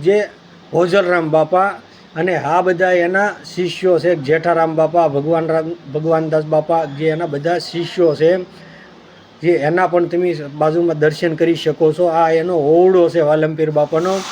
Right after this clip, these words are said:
અને અહીંયા જે વાલમ પીર બાપા પૂજા કરતા, જે કૃષ્ણ કનૈયા લાલ,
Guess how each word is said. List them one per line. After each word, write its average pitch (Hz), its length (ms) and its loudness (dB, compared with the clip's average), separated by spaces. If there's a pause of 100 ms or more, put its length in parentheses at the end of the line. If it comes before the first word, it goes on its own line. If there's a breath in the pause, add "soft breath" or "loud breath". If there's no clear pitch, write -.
(400)
અને 170 100 -6 (220)
અહીંયા 190 340 0
જે 170 200 2
વાલમ 170 300 2
પીર 190 160 -2
બાપા 170 520 2 (380)
પૂજા 180 340 0
કરતા, 165 340 0
જે 160 220 -2
કૃષ્ણ 170 460 -2
કનૈયા 170 360 0 (200)
લાલ, 165 360 4